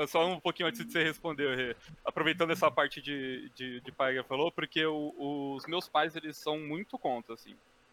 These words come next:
né? E eu acabava não, não fumando, na época que eu fumava, né? Eu não, eu tive meu narguilé também, é, mas eu não fumava em casa e se meus pais iam a gente na rua fumando, era o ó do Borogodó.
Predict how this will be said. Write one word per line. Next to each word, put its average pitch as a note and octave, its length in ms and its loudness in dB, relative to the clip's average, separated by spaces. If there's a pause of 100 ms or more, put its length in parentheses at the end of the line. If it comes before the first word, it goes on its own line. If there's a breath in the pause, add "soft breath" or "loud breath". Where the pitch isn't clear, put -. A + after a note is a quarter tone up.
(300)
né? C3 260 2
E C#3+ 960 2
eu D#3 300 0
acabava E3 340 2
não, D#3+ 120 0 (100)
não D3 140 2
fumando, C#3+ 200 -6
na C#3+ 120 4
época C#3+ 180 0
que C#3 100 -4
eu C#3 40 -4
fumava, C#3+ 400 0
né? C3+ 100 -2
Eu C3 80 0
não, C#3 160 -2
eu C#3 100 2 (200)
tive E3+ 260 0
meu D3+ 140 -2
narguilé C3+ 400 -2
também, B2+ 420 0 (460 soft breath)
é, B2+ 460 6
mas C#3 200 2
eu E3+ 100 4
não F3+ 140 4
fumava G#3 300 4
em F3+ 60 -6
casa G3 600 4
e F#3 300 0
se - 120 -6
meus F#3 200 0
pais F3 340 0
iam G3+ 200 0
a G#3 40 2
gente F#3 240 -4
na G3+ 120 6
rua E3+ 300 2
fumando, F3+ 520 2
era G3+ 260 2
o A#3+ 500 -4
ó E3+ 140 4
do A3+ 80 -4
Borogodó. B3 480 6